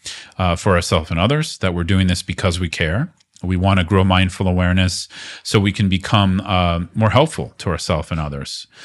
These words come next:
uh, more kind, more, more compassionate, um, add to the benefit of the world, not, you know, pull it down. So intention matters.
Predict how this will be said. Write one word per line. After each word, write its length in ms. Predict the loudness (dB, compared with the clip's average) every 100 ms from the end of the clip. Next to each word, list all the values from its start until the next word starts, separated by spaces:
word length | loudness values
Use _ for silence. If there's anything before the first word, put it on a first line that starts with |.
| -20 -14 -2
uh, 220 | 0 2
more 160 | 0 0
kind, 500 | 2 4 2 -2 -10
more, 320 | -8 -4 -4 -4
more 220 | -6 -4
compassionate, 720 | -4 0 2 2 0 -4 -6 _ -6
um, 500 | -4 -4 -6 -8 -12 _ _ _ _ _ _ _ _
add 300 | 0 2 2 0
to 360 | 0 0 0
the 160 | -4 -2
benefit 360 | 0 0 0
of 60 | 0
the 80 | 0
world, 300 | 0 0 0
not, 300 | -2 -4 -6
you 120 | -4
know, 300 | -2 -2 -4 -8
pull 200 | -2 0
it 100 | 2
down. 460 | 4 4 4 -2 -10 _ _ _ _ _ _ _ -8
So 140 | 2 4
intention 420 | 4 2 2 2
matters. 420 | 2 0 -6 -14